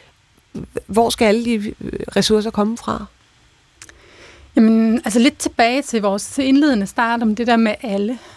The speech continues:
Speaker 2: Øhm, jeg tror, at, at, at vi skal, vi skal have differentieret lidt mellem alle.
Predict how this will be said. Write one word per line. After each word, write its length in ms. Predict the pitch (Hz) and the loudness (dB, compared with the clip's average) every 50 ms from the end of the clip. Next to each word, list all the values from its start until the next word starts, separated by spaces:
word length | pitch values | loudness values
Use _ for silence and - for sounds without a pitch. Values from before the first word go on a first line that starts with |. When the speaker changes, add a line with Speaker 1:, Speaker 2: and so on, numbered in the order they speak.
| - 285 | -10 -6
Speaker 2:
Øhm, 420 | 262 214 208 196 196 202 202 202 | -4 -2 -2 -2 -2 -2 -2 -4
jeg 100 | 214 220 | -4 -6
tror, 200 | - - 302 285 | -4 0 2 2
at, 440 | 277 262 226 208 - - - 262 - | 4 4 2 2 0 -6 -12 -8 -4
at, 160 | - 214 208 - - - _ - _ - | -2 -2 -2 -4 -10 -20 _ -18 _ -4
at 120 | 233 196 - | -4 -4 -2
vi 100 | 220 214 | -4 -6
skal, 220 | - - - 208 - _ - | -6 -2 -4 -6 -6 _ -16
vi 240 | 285 - 254 220 233 | -14 -8 -4 -4 -4
skal 280 | - - 254 240 220 | -4 -2 -2 -2 -2
have 220 | 202 226 214 208 208 - - | 0 0 -2 -2 -2 -6 -8
differentieret 560 | 214 - - 233 233 - - 330 320 262 202 | -8 -4 0 0 0 0 0 0 0 2 0
lidt 160 | 202 214 - | 0 0 0
mellem 300 | 208 196 190 190 190 202 | -2 -2 0 -2 -2 -4
alle. 320 | - 220 202 196 196 208 | -4 -4 -4 -4 -6 -8